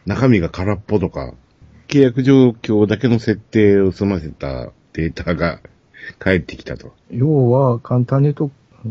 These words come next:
Speaker 2: 機械で言うところの工場出荷状態で、「はい、開始、お返しします、どうぞ」って。
Speaker 1: うん。
Speaker 2: データ？知らねえよって状態。
Speaker 1: うん。
Speaker 2: もう規約にも書いてるでしょ。データ消えても、うちは知らんよって。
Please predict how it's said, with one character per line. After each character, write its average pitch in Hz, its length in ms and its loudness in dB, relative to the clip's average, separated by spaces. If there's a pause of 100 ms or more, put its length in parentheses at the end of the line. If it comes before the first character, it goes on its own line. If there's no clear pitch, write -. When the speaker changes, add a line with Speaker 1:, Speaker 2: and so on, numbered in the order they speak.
Speaker 2:
機 - 80 -20
械 147 240 0
で 113 80 0
言 107 120 2
う 104 40 -6
と 107 120 -6
こ 107 140 -6
ろ 104 100 0
の 101 240 -4
工 208 280 2
場 196 200 4
出 120 220 -2 (100)
荷 117 120 0
状 143 180 2
態 98 200 -2
で、 98 100 -4
「は 131 160 0
い、 120 100 -4 (180)
開 113 220 -4
始、 117 180 -14 (240)
お 98 120 -6
返 101 200 -2
し 101 60 -10
し - 180 -10
ま 98 140 -4
す、 92 120 -8
ど 90 200 -6
う 80 100 -2
ぞ」 101 160 4
っ 78 40 -4
て。 - 160 -16
Speaker 1:
う - 20 -20
ん。 - 20 -20 (240)
Speaker 2:
デ 151 160 2
ー 131 40 -8
タ？ 80 200 -10 (160)
知 - 200 -14
ら 120 160 2
ね 120 180 4
え 117 40 4
よ 117 140 4
っ 117 40 -2
て - 260 -14
状 80 220 -10
態。 76 180 -14 (640)
Speaker 1:
う 76 40 -10
ん。 69 240 -6 (600)
Speaker 2:
も 120 80 -6
う - 100 -8
規 - 120 -2
約 139 220 0
に 143 60 2
も 110 160 0
書 104 120 -2
い 98 40 -4
て - 120 -6
る 127 120 -2
で 101 100 -2
し 92 120 -6
ょ。 127 100 0 (280)
デ 131 160 -4
ー - 20 0
タ 104 140 -4
消 - 160 -4
え 104 40 -2
て 101 120 -10
も、 85 360 -4 (180)
う 104 60 -12
ち - 80 -10
は 95 60 -2
知 - 160 -10
ら 127 120 0
ん 120 100 2
よ 98 140 -2
っ - 20 -6
て。 - 120 -20